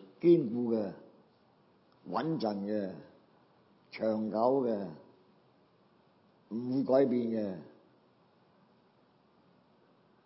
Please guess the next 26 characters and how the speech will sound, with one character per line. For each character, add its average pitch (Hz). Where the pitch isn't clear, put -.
好 -
明 110
顯， 139
佢 127
就 123
係 107
對 123
比 117
啊！ 110
對 131
比 131
現 123
在 120
我 117
哋 113
喺 135
世 117
上， 107
我 110
哋 101
現 113
在 113
住 110
緊 113
嘅 123
嘢、 110